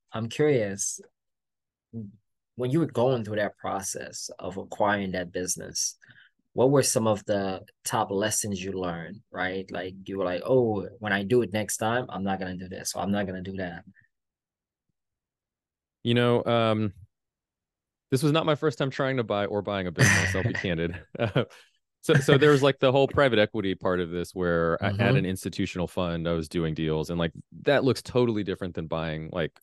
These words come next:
Speaker 2: a small quote unquote business.
Speaker 1: Mm.
Speaker 2: And, um, prior to acquiring Hill and Company, which is the company that I acquired, uh, I had bought this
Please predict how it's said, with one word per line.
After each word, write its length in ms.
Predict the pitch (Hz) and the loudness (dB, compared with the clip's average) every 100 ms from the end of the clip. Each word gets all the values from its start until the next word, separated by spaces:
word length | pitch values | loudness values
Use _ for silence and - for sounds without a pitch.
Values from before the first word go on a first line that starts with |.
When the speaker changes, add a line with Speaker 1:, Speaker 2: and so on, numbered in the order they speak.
| - | -4
Speaker 2:
a 140 | 90 | -4
small 500 | - 95 85 82 78 | -2 -2 2 2 0
quote 220 | - 87 | -2 -4
unquote 260 | 78 71 65 | -4 -6 -6
business. 480 | 80 69 69 73 - - - - _ - | -6 -6 -10 -14 -16 -20 -20 -20 _ -6
Speaker 1:
Mm. 240 | 113 110 | -4 0
Speaker 2:
And, 560 | 101 95 90 90 87 - - | 2 2 2 0 -2 -6 -6
um, 240 | 95 90 - | -4 -2 -6
prior 460 | - 120 117 131 127 | -4 0 2 2 2
to 240 | - 104 | 2 2
acquiring 440 | 92 101 95 87 87 | 2 0 -4 -6 -8
Hill 180 | 104 | -10
and 80 | 98 | -8
Company, 420 | 87 78 76 73 80 _ _ - | -10 -10 -8 -10 -10 _ _ -8
which 160 | 85 | -8
is 80 | 80 | -6
the 80 | 85 | -4
company 260 | 90 90 | -4 -2
that 140 | 78 76 | -2 -2
I 60 | |
acquired, 460 | 76 76 73 69 69 _ _ _ _ _ | -2 -4 -4 -4 -8 _ _ _ _ _
uh, 320 | 78 76 73 71 | -6 -4 -4 -4
I 100 | 90 | -4
had 240 | 87 85 73 | 0 -2 0
bought 320 | 85 80 - | 2 2 -2
this 460 | 82 80 - - | -6 -4 -8 -12